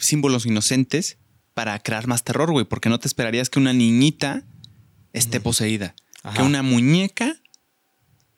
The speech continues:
Speaker 1: tenga el diablo. Eh, que, que,
Speaker 2: Ujú.
Speaker 1: ¿qué más? Un
Speaker 2: Pues,
Speaker 1: viejito.
Speaker 2: un viejito. Sí, no, o sea, cosas. Por ejemplo, la, la muñeca, pues,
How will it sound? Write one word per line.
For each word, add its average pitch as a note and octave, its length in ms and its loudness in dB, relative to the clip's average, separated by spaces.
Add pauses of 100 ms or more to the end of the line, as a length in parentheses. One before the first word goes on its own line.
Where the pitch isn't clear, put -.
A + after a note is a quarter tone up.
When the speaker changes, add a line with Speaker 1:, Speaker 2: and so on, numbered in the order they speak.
(240)
Speaker 1:
tenga B2 300 0
el A2+ 100 -4
diablo. G2+ 320 -4 (960)
Eh, G2 160 -8
que, G#2+ 240 -4
que, A2 540 -2
Speaker 2:
Ujú. G#2+ 60 -12
Speaker 1:
¿qué B2 100 -2
más? A2 400 -4 (680)
Un B2+ 100 0
Speaker 2:
Pues, B2 40 -2
Speaker 1:
viejito. C3+ 580 -2
Speaker 2:
un A#2 80 -2
viejito. A#2+ 680 -6 (460)
Sí, E3+ 160 -4
no, E3+ 220 0
o F3 60 0
sea, C#3+ 220 0
cosas. C#3 340 0
Por - 360 -20
ejemplo, C3 240 0
la, C3 200 2
la C3 260 0
muñeca, C3 440 -2
pues, C#3 340 -8